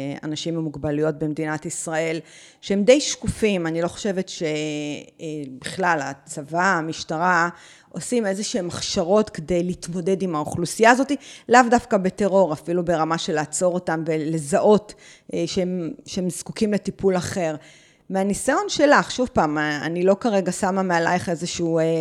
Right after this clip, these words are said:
כובע של, אה, המומחית, אבל ככה מתוך ההבנה שלך, את חושבת שזה,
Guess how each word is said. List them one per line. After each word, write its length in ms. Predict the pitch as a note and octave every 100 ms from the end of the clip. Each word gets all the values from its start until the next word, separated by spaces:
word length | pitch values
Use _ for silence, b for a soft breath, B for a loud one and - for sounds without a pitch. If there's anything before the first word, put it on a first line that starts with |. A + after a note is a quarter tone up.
| E3 -
כובע 300 | G#3+ G#3+ G#3+
של, 260 | A3 F#3+
אה, 280 | F3+ F3 D#3+
המומחית, 680 | F#3 G3 F3+ B3+ C#4+ C#4 G#3+ - B B -
אבל 240 | F#3+ A3+ - - _ - -
ככה 180 | F4+ F#4+
מתוך 320 | D4 E4 -
ההבנה 580 | D#4+ C#4+ A#3+ G3 A3 B3+
שלך, 380 | C4+ B3+ A3 -
את 120 | - -
חושבת 400 | F#3+ D4 C5 -
שזה, 420 | B3 D#3 F#3